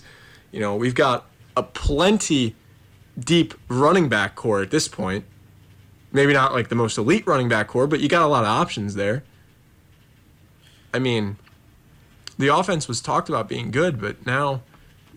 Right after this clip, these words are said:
you see Tom Brady finishing in the bottom quarter,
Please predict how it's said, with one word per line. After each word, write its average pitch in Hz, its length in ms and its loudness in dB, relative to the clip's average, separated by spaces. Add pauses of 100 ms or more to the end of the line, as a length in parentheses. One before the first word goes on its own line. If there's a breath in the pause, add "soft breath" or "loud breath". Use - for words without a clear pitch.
you 117 180 -6
see 147 240 -6
Tom 131 340 -2
Brady 135 320 0
finishing 117 520 -4
in 110 80 -2
the 107 60 -4
bottom 113 420 0
quarter, 131 580 2